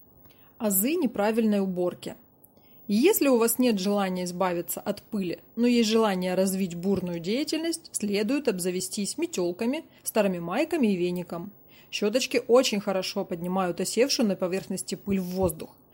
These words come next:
Старые тряпки, особенно синтетические, справляются с этой задачей несколько хуже,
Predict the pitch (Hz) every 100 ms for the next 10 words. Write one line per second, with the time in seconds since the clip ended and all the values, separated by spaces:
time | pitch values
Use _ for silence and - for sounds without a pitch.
0 | - - 220 202 196 202 277 - 175 -
1 | - 233 294 220 202 202 233 269 202 190
2 | 175 - 180 - - - 214 196 202 247
3 | 330 311 - 294 285 277 294 302 311 302
4 | 339 381 381 269 202 170